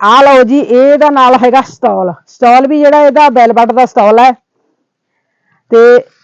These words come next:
ਜਿਹੜਾ ਕੱਪੜਾ ਇਹਦਾ ਸੌਫਟ ਜਿਹਾ ਹੈ, ਬਹੁਤ ਸੋਹਣਾ ਕੱਪੜਾ ਹੈ। ਤੇ ਇਹਦੀ ਜਿਹੜੀ ਲੈਂਥ ਹੈਗੀ, ਬਹੁਤ ਵਧੀਆ, ਪੂਰੀ ਲੈਂਥ ਹੈ ਇਹਦੀ ਸਟਾਲ ਦੀ, ਬਹੁਤ ਸੋਹਣਾ ਸੂਟ ਹੈਗਾ।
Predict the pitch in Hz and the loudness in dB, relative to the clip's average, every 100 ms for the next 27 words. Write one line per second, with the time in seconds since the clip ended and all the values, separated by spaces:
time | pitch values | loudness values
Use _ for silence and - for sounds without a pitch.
0 | _ 208 226 262 247 208 233 240 262 269 | _ -6 -2 -2 -4 -4 -2 0 -2 -2
1 | 220 202 202 247 262 - - 196 226 262 | -2 -4 -4 -2 -2 -4 -10 -2 -2 -2
2 | _ _ _ 220 226 262 262 247 254 262 | _ _ _ -8 -6 -4 -4 -2 -2 -2
3 | _ _ _ _ _ _ - 240 247 262 | _ _ _ _ _ _ -2 2 4 2
4 | - _ _ _ - 247 247 311 320 311 | -2 _ _ _ -4 -2 0 0 0 0
5 | 302 285 _ _ _ _ - 226 247 294 | -2 -6 _ _ _ _ -8 -2 0 2
6 | 262 247 - 254 240 269 226 _ _ - | 0 0 0 -2 -2 -4 -8 _ _ -4
7 | 208 269 254 233 233 285 233 254 277 262 | 0 0 0 -2 -2 -2 -2 -2 -2 -2
8 | 226 226 233 254 277 254 233 233 240 208 | -2 -2 -2 -2 -2 0 0 0 -2 -2
9 | 247 262 262 262 226 190 208 247 | -2 -2 -4 -4 -4 -2 -2 -2